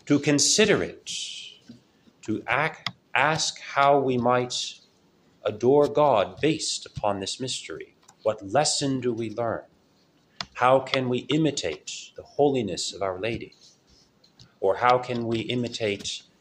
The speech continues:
the submission of our Blessed Lord in obedience and humility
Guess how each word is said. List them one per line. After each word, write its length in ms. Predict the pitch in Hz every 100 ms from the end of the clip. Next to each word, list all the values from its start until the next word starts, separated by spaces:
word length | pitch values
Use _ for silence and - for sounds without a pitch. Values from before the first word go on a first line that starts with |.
| -
the 100 | 113
submission 800 | 110 - 107 107 156 - 113 92
of 100 | 92
our 100 | 98
Blessed 360 | 95 95 - 92
Lord 340 | 123 127 87
in 140 | 80 -
obedience 800 | 95 - 135 160 113 80 - -
and 140 | - -
humility 720 | 92 90 139 143 - -